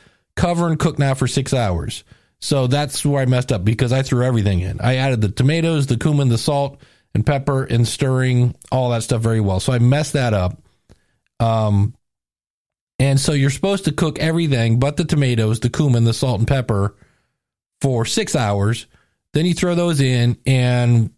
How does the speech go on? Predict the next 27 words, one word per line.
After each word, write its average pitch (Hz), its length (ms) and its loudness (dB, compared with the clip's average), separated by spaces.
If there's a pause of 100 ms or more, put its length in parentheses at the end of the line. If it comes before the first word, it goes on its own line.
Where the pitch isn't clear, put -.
(100)
cook 170 160 0
it 147 100 -2
for 143 100 0
another 131 240 0
three 151 300 0
hours. 104 440 -4 (420)
So - 200 -4
I 220 240 -2
cooked 190 340 -4
it 147 220 -2
from 127 460 2
noon 170 520 2 (440)
to 131 100 0
six. - 540 -4
So 147 60 2
it 139 40 0
was 135 80 0
about 135 220 -2
six 190 240 -4
hours 165 240 0
long, 139 240 0
and 143 100 0
I 147 40 -2
threw 147 180 -2
everything 147 360 0
in 147 140 2
it. 107 140 -2